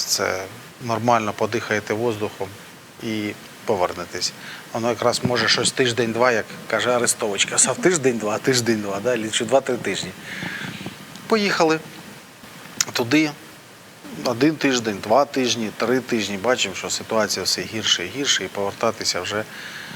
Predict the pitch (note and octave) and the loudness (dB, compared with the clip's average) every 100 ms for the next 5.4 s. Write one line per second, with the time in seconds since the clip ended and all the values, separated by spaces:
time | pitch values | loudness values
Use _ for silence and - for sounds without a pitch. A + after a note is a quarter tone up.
0 | - - - - - A2 G#2+ A2+ A#2 A#2+ | -12 -12 -14 -14 -8 -6 0 0 2 2
1 | A#2 - A2+ D#3+ E3+ - - - - - | 0 -2 2 4 4 2 0 0 -2 -4
2 | B2+ B2+ B2 A#2+ - - - - - G#2 | -4 -2 0 -2 -2 -6 -6 -8 -8 -8
3 | G#2 G#2 G2+ G#2 G#2 A2+ B2+ B2+ A#2 - | -6 -6 -6 -4 -6 -2 0 2 2 2
4 | A2+ A2 A2 C#3 E3 D#3 D3 D3 - - | 2 2 2 2 4 4 4 0 -10 -8
5 | A2 G#2+ G#2+ | -8 -2 0